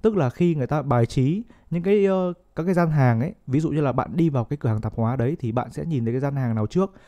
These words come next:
Bạn sẽ nhìn thấy cái quầy thanh toán hay là bạn sẽ nhìn thấy những cái liên quan đến gói bim bim? Hay là nhìn thấy những cái liên quan đến những chai nước, rồi đi vào trong là liên quan đến những cái, ờ,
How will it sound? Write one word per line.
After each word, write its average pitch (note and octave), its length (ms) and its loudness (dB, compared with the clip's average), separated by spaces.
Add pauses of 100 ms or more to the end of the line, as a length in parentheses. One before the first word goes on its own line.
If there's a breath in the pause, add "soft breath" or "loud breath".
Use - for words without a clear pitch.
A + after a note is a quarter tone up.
(180 loud breath)
Bạn B2+ 200 -6
sẽ D#3+ 140 -8
nhìn C#3 200 0
thấy B2 120 -2
cái E3 120 -2
quầy A#2+ 300 4
thanh C#3+ 180 -4
toán B2 320 0
hay D3+ 160 -2
là A2+ 140 -4
bạn - 180 -6
sẽ C3+ 140 -8
nhìn B2 240 -2
thấy A#2 260 -2
những D#3+ 180 -8
cái A#2 260 -4
liên D3+ 140 -4
quan C#3 240 -2
đến C3+ 160 -4
gói B2+ 180 2
bim C#3+ 200 -2
bim? D#3 200 4 (800 soft breath)
Hay D3+ 160 -2
là B2 100 0
nhìn A#2+ 200 0
thấy A#2 160 0
những D#3+ 160 -6 (120)
cái B2 200 -4
liên D#3 140 -4
quan D3 240 -2
đến B2 120 -2
những D#3 100 -10
chai D3+ 180 -4
nước, F#3 360 0
rồi A#2 220 -2
đi C#3 180 0
vào B2 120 0
trong C#3+ 260 -2
là A#2 60 -2
liên C3 160 -4
quan C3+ 240 -4
đến A#2 160 -4
những D#3 160 -6
cái, A#2 280 -4
ờ, E3 120 -2